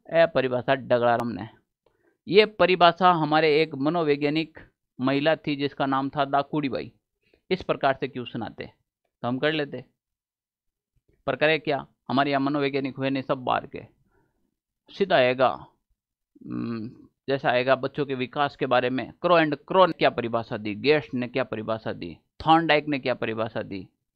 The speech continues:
वाटसन ने क्या परिभाषा दी थी, ऐसे ऐसे अब हमें ये नाम ही नहीं आते हैं। हिलगार्ड ने क्या परिभाषा दी,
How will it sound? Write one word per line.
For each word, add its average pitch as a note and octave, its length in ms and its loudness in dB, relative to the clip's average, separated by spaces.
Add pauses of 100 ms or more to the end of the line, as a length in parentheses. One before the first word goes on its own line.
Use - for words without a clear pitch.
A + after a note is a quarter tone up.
(440)
वाटसन D3+ 520 2
ने D#3+ 120 -2
क्या C#3 160 0
परिभाषा A#2 500 -4
दी G#2 200 -10
थी, - 220 -14 (760)
ऐसे F3 240 2
ऐसे F3+ 160 0
अब D#3+ 200 2
हमें C#3+ 240 4
ये E3 120 0
नाम D3+ 260 0
ही F3 60 -4
नहीं D#3+ 120 -2
आते A2+ 220 -2
हैं। G#2 280 -8
हिलगार्ड D3+ 440 4
ने D3+ 100 -2
क्या C#3 160 -2
परिभाषा A2 460 -6
दी, E2+ 220 -12